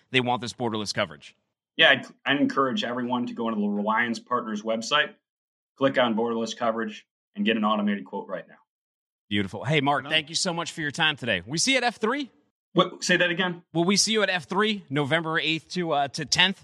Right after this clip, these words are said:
Speaker 1: the biggest event in freight down here in Chattanooga?
Speaker 2: Oh, yeah. We can't wait.
Speaker 1: Oh, beautiful. Beautiful. All right, great. We'll, we'll see you there.
Speaker 2: All right.
Speaker 1: Hey.
Speaker 2: Thanks a lot, guys. Enjoy Cinco de Mayo. Stay safe.
Speaker 1: Will do.
Speaker 3: Thanks, Mark.
Speaker 1: Will do. If we can find any of those chips. <laughs>
Speaker 3: I had him, well, I had him insure my guacamole that I'm having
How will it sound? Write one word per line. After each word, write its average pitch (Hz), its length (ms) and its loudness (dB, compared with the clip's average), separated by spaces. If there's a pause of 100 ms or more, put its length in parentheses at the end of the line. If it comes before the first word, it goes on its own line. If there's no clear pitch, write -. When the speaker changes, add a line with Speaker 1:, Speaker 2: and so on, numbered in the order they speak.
(120)
Speaker 1:
the 139 80 0
biggest 160 340 2
event 160 260 -2
in 156 80 -6
freight 165 260 -4
down 160 180 -2
here 165 120 -6
in 170 60 -6
Chattanooga? 180 480 0 (480)
Speaker 2:
Oh, 196 180 8
yeah. 139 380 4
We 156 80 -6
can't 160 300 -2
wait. 143 240 0 (180)
Speaker 1:
Oh, 170 80 2
beautiful. 131 420 0 (180)
Beautiful. 175 420 -4
All - 80 6
right, 208 200 6
great. 196 240 0
We'll, 131 200 -8
we'll 135 140 -10
see 151 160 -4
you 156 100 2
there. 175 240 2 (440)
Speaker 2:
All 147 120 4
right. 151 160 4
Speaker 1:
Hey. 151 60 2
Speaker 2:
Thanks 160 200 -4
a 160 60 -10
lot, 160 260 0
guys. 156 320 0
Enjoy 151 220 -2
Cinco 160 340 -6
de 151 100 -4
Mayo. 147 300 2
Stay 151 240 -8
safe. 147 420 -4 (340)
Speaker 1:
Will 107 140 -2
do. 143 320 2
Speaker 3:
Thanks, 156 200 -8
Mark. 147 180 -2
Speaker 1:
Will 131 60 -10
do. 165 120 -12
If - 60 -20
we 120 80 -6
can 113 80 -10
find 120 240 -6
any 110 140 -10
of 104 40 -10
those 101 140 -10
chips. - 440 -8
<laughs> - 60 -20
Speaker 3:
I 151 120 4
had 147 180 2
him, 135 260 -8
well, 123 140 -6
I 131 140 0
had 139 160 -4
him 123 100 -8
insure 113 300 -10
my 107 140 -10
guacamole 98 500 -12
that 90 80 -14
I'm 92 100 -12
having 90 260 -18